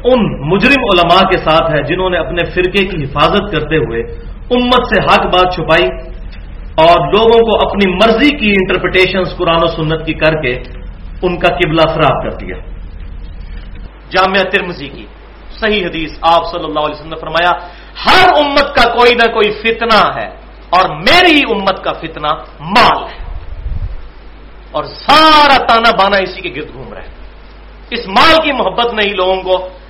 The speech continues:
یہاں تک پہنچایا کہ انسانوں میں غلط نظریات کو propagate کرتے ہیں۔ مال کی محبت ہے، اور میں پھر وہی بات کروں گا،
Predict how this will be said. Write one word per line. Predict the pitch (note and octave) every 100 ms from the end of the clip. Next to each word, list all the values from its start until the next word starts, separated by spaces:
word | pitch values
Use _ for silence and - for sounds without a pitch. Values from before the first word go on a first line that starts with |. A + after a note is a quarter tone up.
| -
یہاں | C#3 G#3 C#4
تک | C4+ -
پہنچایا | A3 G#3 G3+ G3+
کہ | G3+
انسانوں | G3 E3+ F#3 F3+ F#3+
میں | F#3 F3+
غلط | G3+ A3 - -
نظریات | D#3 D#3+ D#3+ F3+ F3 -
کو | D#3+
propagate | - C#3 C#3+ C3+ C3+
کرتے | A#2 - G2+
ہیں۔ | - - - - -
مال | F3 C4+ E4
کی |
محبت | F4+ F3+ D3+ -
ہے، | A#2 - - -
اور | C#3
میں | D#3
پھر | - -
وہی | C4+
بات | G3 G3 G#3
کروں | G#3+
گا، | G#3+